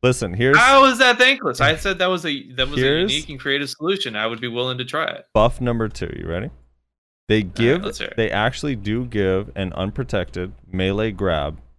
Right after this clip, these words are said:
Speaker 1: to Musa, but not Mewa. Your thoughts?
Speaker 2: What the fuck would they do that?
Speaker 1: <laughs>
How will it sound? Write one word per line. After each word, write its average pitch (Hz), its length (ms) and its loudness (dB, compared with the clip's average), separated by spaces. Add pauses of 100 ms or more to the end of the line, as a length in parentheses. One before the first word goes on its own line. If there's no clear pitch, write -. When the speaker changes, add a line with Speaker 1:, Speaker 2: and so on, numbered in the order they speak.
Speaker 1:
to 104 100 -4
Musa, 101 420 -2
but 78 180 -8
not 78 280 -8
Mewa. 73 380 -12 (140)
Your 80 120 -8
thoughts? - 420 -14 (1300)
Speaker 2:
What - 120 -8
the 440 80 0
fuck - 460 0
would 165 120 -2
they 185 120 6
do 175 280 -2
that? 151 360 2 (600)
Speaker 1:
<laughs> - 80 -10